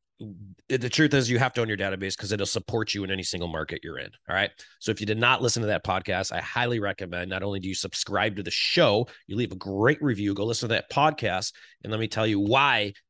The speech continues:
owning your database is so important, not just in a recession, in any market, because you don't have a business without it. But I wanna talk about where opportunity is going to be,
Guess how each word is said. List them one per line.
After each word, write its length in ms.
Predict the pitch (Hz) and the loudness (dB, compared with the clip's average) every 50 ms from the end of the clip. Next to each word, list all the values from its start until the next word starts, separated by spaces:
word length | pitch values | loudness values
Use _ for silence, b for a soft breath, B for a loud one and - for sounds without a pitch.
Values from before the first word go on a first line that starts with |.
| _ | _
owning 220 | 117 120 120 123 110 | -2 -2 0 0 0
your 120 | 107 104 | -2 0
database 440 | 98 107 107 107 107 104 98 92 - | 2 2 2 2 2 0 -2 -4 -4
is 100 | 95 - | -4 -4
so 160 | - 117 101 | -2 -2 -2
important, 460 | 95 92 - - 120 110 107 87 - | -4 -6 -6 -6 -6 -4 -4 -4 -2
not 160 | 110 127 151 151 | 0 0 0 0
just 180 | - 170 - | 0 0 0
in 140 | 143 123 110 | 0 -2 -2
a 40 | 101 | -2
recession, 540 | 92 98 95 - - 123 120 - - 98 95 | -4 -4 -4 -2 -2 -2 -2 -2 -4 -6 -4
in 100 | 101 101 | -2 0
any 200 | 104 101 101 92 | 0 0 0 -2
market, 400 | 92 90 92 90 - 73 71 - | 0 -2 -2 -2 -2 -6 -10 -10
because 240 | 92 87 104 90 | -6 -6 -4 -4
you 80 | 95 113 | -2 -2
don't 100 | 113 92 | 0 0
have 160 | 104 101 95 | 0 -2 -2
a 60 | 92 | -2
business 360 | 82 90 92 82 90 85 - - | -2 -4 -4 -4 -4 -8 -8 -8
without 320 | 85 - - 80 71 69 | -8 -6 -4 -4 -4 -4
it. 140 | 69 - - _ _ _ _ _ _ _ _ _ _ _ _ _ - | -6 -8 -10 _ _ _ _ _ _ _ _ _ _ _ _ _ 2
But 260 | 160 165 139 113 - - B B B B B B B B - | 4 6 6 4 2 -4 B B B B B B B B -4
I 60 | 127 | 0
wanna 200 | 127 147 143 139 | 2 2 2 2
talk 240 | - 143 131 131 - | 4 4 4 4 2
about 240 | 120 120 117 107 | 2 2 2 2
where 140 | 113 110 107 | 0 0 0
opportunity 560 | 110 107 - 104 - - 117 113 107 101 104 | 0 -2 -4 -6 -6 -4 -4 -4 -2 -2 -2
is 80 | 98 92 | -2 -2
going 320 | - 95 92 95 98 95 | -4 -6 -4 -4 -4 -6
to 100 | - - | -6 -10
be, 300 | 92 87 90 87 85 85 | -10 -8 -8 -8 -10 -12